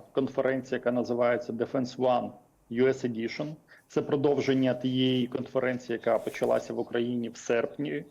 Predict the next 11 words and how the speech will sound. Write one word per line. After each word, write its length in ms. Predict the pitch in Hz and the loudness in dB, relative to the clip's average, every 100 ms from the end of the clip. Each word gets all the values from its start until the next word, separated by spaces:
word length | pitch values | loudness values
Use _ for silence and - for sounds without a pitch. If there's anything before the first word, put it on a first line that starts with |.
| - | 0
о, 80 | |
в 160 | 139 123 | 2 2
вересні 440 | 117 131 139 - 135 | 2 2 2 0 -2
місяці 340 | 127 120 123 | -2 -4 -4
цього 300 | - 117 113 | 0 0 2
року, 360 | 113 110 - 156 - _ _ _ - | 2 0 -2 -8 -12 _ _ _ 0
е, 340 | 120 117 117 | 2 4 4
яку 600 | 117 127 - 139 135 127 127 | 4 0 0 2 4 2 0
ініціював 600 | 131 131 - 123 120 117 | -2 -2 0 2 2 0
наш 160 | 131 | -4
президент 560 | - - 104 110 143 160 | -2 -6 -4 -4 -4 -6